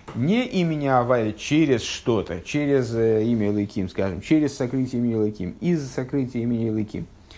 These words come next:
а представляет собой непосредственное раскрытие имени Авая, шейн ашем Элоким ве мастер ху-, клол худу, по отношению к которому ни имя Элоким, э, ни материальность мира, они никаким образом не, не способны про-, произвести какое-либо сокрытие.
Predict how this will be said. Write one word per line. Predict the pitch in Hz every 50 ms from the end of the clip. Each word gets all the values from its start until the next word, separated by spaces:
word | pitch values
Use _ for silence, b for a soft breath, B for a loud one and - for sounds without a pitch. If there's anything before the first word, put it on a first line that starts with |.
| B B B B B B B B -
а | - 123
представляет | 120 139 131 - 151 151 180 202 196 175 143 -
собой | 156 151 160 156
непосредственное | 151 151 147 143 151 147 147 175 185 180 151 - 139 131 123 120 117
раскрытие | 113 120 120 117 - 147 123 117 - 120 120
имени | 110 113 113 120
Авая, | 123 143 175 196 233 254 254 240 208 196 B B B B B B
шейн | - - 151 165 196 214 214 208 196 185
ашем | 165 135 - - 185 180 170
Элоким | 160 160 151 135 - 160 151 143
ве | 143 143 143 139 139 139
мастер | 139 143 139 135 131 131 - 135 123
ху-, | - - 127 120 117
клол | - - 131 135 131 127
худу, | 127 - - 131 120 107
по | 98 - 131
отношению | 135 147 135 131 - 165 165 156 147 143 127
к | 131
которому | - 139 135 131 139 147 135 127 127 123 123 123
ни | 120 135 160 175 175 170 160 147 B B B B B B -
имя | - 160 156 156 160 151 151 147
Элоким, | 143 139 139 131 131 - - 127 120 117 113 113 113 B B B B -
э, | - 113 120 113 113 117 117 117
ни | 117 127 147 160 160 156 156 151 151
материальность | 147 147 139 135 135 131 139 143 147 143 139 139 - -
мира, | 120 123 123 120 117 113
они | 120 135 139 143
никаким | 143 - 139 131 131 160 156
образом | 147 143 135 131 127 127 127
не, | 123
не | 120 123 131 123 120 120 123 127 117
способны | - - 123 117 - - 147 147 139 127
про-, | 123 120 117 113
произвести | 110 - 120 120 117 117 117 - 147
какое-либо | 131 120 120 - 147 147 139 139 139 139 131
сокрытие. | 131 135 127 131 143 131 120 113 - - -